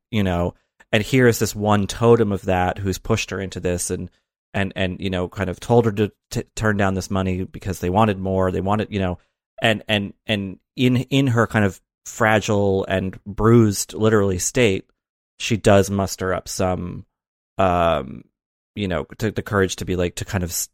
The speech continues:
have the veil lifted and be like, "Oh my God, like, you'd ever believe me. Like, this is, you, th-, th-," you know, and then she essentially, like, I guess, splits up with him, or at least for a moment. And, um, I thought that was, that was pretty powerful and, and a reminder of,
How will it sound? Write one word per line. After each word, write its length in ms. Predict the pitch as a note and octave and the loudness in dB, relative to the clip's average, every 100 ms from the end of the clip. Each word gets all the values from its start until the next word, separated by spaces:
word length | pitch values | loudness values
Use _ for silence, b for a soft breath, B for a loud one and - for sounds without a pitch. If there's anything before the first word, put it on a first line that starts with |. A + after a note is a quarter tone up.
| - | -4
have 200 | A2 F2+ | -2 -2
the 80 | F#2 | 0
veil 220 | F#2 F2 | 0 2
lifted 300 | F2 - D#2+ | -2 -4 -10
and 100 | - | -6
be 100 | E2 | -4
like, 180 | D#2+ F#2 | -4 -4
"Oh 100 | G2 | -6
my 140 | F2 | -6
God, 300 | D2 C2 A#1+ | -6 -6 -4
like, 160 | E2+ - | -6 -4
you'd 140 | F#2 | -2
ever 200 | F#2 D2+ | -2 -2
believe 380 | D2+ D2+ E2+ - | -6 -6 -6 -6
me. 180 | E2+ E2 | -10 -8
Like, 180 | D#2+ | -8
this 160 | - E2+ | -8 -10
is, 160 | E2+ - | -12 -12
you, 140 | F#2+ - | -14 -10
th-, 160 | F2 - | -10 -8
th-," 140 | G2 | -10
you 140 | G#2 F#2 | -4 -4
know, 100 | B1+ | -4
and 160 | F2 | -6
then 80 | F2+ | -6
she 160 | - F2 _ | -10 -12 _
essentially, 540 | F#2+ - G2 G2+ F#2 | -4 -2 0 -2 -4
like, 240 | F#2 D#2+ - _ _ _ _ _ _ | -4 -6 -8 _ _ _ _ _ _
I 100 | - | -6
guess, 320 | F2 F#2+ - - - | -2 -2 -4 -12 -14
splits 320 | - G#2 - | -4 -2 0
up 140 | C3 | 0
with 120 | F2 - | -2 -6
him, 240 | F2 - _ _ - | -10 -12 _ _ -10
or 80 | G2 | -8
at 80 | F#2+ | -4
least 280 | F2+ - - _ | -6 -8 -20 _
for 120 | F#2 | -6
a 40 | E2+ | -4
moment. 380 | F#2 F#2 - - | -2 -4 -6 -10
And, 280 | F#2+ F2+ F2 | -8 -8 -6
um, 280 | - - - _ _ _ - | -6 -8 -12 _ _ _ -8
I 60 | A2 | -2
thought 160 | C3+ | 2
that 80 | C#3+ | 2
was, 160 | C3 B2+ | 2 0
that 120 | A#2+ | -2
was 120 | A2+ - | 0 -2
pretty 180 | A2+ | -6
powerful 380 | G#2+ A2 G2 D#2+ | 0 0 0 -2
and, 220 | F#2 F#2 - | -2 -4 -4
and 100 | F#2+ | -4
a 60 | |
reminder 440 | F#2 F#2 F2+ F2 F2+ | -2 -2 -4 -4 -4
of, 160 | F#2 | -6